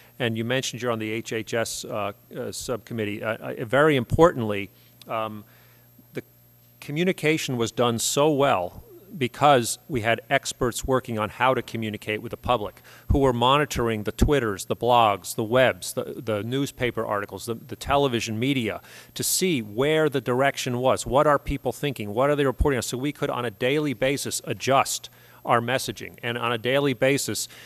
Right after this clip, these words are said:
the C D C's directors' talking points were sent to the state health officials, were sent to the local health officials who were on message.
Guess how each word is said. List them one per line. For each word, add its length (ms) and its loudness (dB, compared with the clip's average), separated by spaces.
the 60 -4
C 240 2
D 100 2
C's 260 -2
directors' 600 0
talking 380 4
points 400 -2
were 80 -2
sent 260 -2
to 60 -18
the 80 -8
state 340 0
health 240 0
officials, 480 -4
were 80 -6
sent 280 -4
to 60 -20
the 100 -2
local 340 4
health 200 -2
officials 440 -6
who 80 -2
were 160 4
on 160 2
message. 440 -2